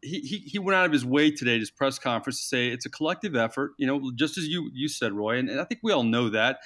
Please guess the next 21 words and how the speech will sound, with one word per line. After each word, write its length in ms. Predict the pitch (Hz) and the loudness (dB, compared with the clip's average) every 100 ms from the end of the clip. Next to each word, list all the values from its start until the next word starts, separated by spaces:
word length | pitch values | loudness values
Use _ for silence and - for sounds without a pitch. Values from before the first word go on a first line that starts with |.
| - - | -20 -4
But 100 | 147 | 2
Monken 360 | 135 175 220 185 | 4 4 4 0
is 160 | 180 135 | 0 0
adding 360 | 143 170 165 | 2 4 4
something, 440 | 143 131 117 143 139 | 2 0 0 0 2
and 80 | |
I 40 | 139 | 2
think 160 | 156 | 0
it's 120 | 147 - | -4 -2
taken 300 | 170 170 156 | -4 -4 -6
some 160 | 120 | -8
pressure 340 | - 127 - 120 | -2 -2 0 -2
off 120 | 113 | -2
of 80 | 120 | -2
Dirk, 240 | 135 139 | -2 0
and 80 | 127 | -2
there 120 | 135 | 0
is 240 | 156 185 190 | 0 0 0
something 380 | 175 180 151 120 | 0 0 -2 -2
to 200 | 196 208 | -4 0
that. 300 | 123 120 | 2 2